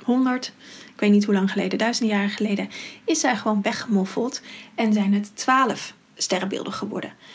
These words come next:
Maar zij is, is de dertiende. Er zijn ook dertien manen, dertien volle en nieuwe manen in een jaar. En, ehm,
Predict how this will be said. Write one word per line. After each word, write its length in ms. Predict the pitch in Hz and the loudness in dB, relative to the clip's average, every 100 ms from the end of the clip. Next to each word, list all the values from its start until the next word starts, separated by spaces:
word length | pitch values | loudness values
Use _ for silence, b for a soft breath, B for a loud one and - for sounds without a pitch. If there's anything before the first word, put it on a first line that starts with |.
| B B | B B
Maar 120 | 220 | 2
zij 340 | 208 233 269 285 | 4 4 2 0
is, 140 | 226 226 - - _ - | -4 -8 -16 -20 _ -8
is 300 | 226 214 - - | -4 -4 -4 -2
de 140 | 208 | 0
dertiende. 500 | 196 220 233 180 180 | 2 0 0 -6 -6
Er 140 | 202 202 | -4 -4
zijn 260 | 226 220 | -4 -4
ook 120 | 202 - | -6 -4
dertien 540 | - 214 262 233 208 190 | 2 2 2 4 4 6
manen, 600 | 196 226 240 202 151 175 | 4 4 2 0 -2 -10
dertien 460 | 220 226 226 214 202 | -4 -4 0 0 0
volle 420 | - - 262 240 | -4 -6 -4 -2
en 200 | 208 196 | 2 4
nieuwe 260 | 220 254 226 | 4 2 4
manen 580 | 208 208 226 170 170 | 4 4 2 0 -2
in 160 | - 214 | 0 2
een 200 | 202 196 | 4 4
jaar. 400 | 196 202 143 196 B B B B B - | 4 2 0 -6 B B B B B -2
En, 540 | 202 202 202 202 202 | 2 4 4 2 0
ehm, 580 | - 196 196 196 196 202 | -2 -2 -2 -2 0 0